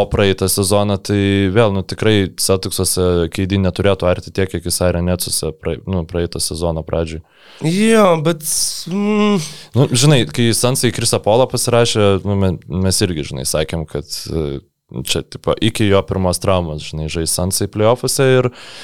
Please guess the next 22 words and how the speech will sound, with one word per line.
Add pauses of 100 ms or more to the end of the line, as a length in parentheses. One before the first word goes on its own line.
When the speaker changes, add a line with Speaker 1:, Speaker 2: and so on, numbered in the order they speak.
Speaker 1:
e, (120)
jisai
juos
nuvedė
iki
finalo.
Nu, (280)
kol
panašu,
kad
toliau
ir,
ir,
ir
nebenuves,
bet,
e,
Speaker 2:
Vat
iki,
iki
antros.
Nu.